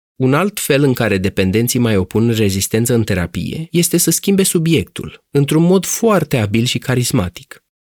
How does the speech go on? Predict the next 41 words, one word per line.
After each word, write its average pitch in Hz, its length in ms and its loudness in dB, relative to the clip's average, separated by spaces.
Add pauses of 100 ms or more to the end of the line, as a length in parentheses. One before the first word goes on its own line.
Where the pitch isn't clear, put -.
(220)
sau - 200 0
să 165 160 2
țină 208 260 0
pentru 190 320 0
ei 156 280 2
informații 135 600 2
importante, 139 880 -2
să - 160 -2
nu 170 140 6
dea 160 140 4
din 147 180 2
casă. - 420 -4 (280)
Mai 110 340 2
ales 214 280 4
bărbații 135 580 2
cu - 120 0
această 98 380 0
tulburare 101 800 -2
sunt 156 260 0
reticenți 139 680 -2
să 151 100 0
își 151 140 0
discute - 440 -2
emoțiile 120 520 2
și 113 140 -2
sentimentele, 113 920 -2
de 127 180 -2
teamă 202 300 2
să 185 140 0
nu 180 100 4
fie 185 220 0
judecați 143 580 -2
de 123 100 0
terapeut, 123 760 -2
pentru 165 300 0
că 180 100 -2
le 165 100 2
consideră 175 500 2
inacceptabile 131 960 0
sau 127 200 0
inadecvate. 117 960 -2